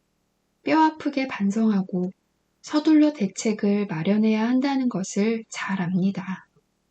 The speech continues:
그런데 우리끼리는 단추를 채우고 양말을 신고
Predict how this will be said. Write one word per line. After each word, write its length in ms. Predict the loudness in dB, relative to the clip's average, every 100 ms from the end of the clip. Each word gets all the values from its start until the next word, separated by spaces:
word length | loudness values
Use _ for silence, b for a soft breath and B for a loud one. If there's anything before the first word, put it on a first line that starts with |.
| _ _ _ _ _ -4
그런데 560 | 2 4 4 2 -2 -10 _ -2
우리끼리는 880 | 0 0 -2 -4 -2 -2 -2 -6 -10 _ _ _ _ _ _ _ _ _ _ _
단추를 560 | -2 0 2 0 -2 -2
채우고 760 | 0 0 0 -2 0 0 0 -4 _ -6
양말을 500 | 2 2 2 0 0
신고 540 | 0 -4 -4 -6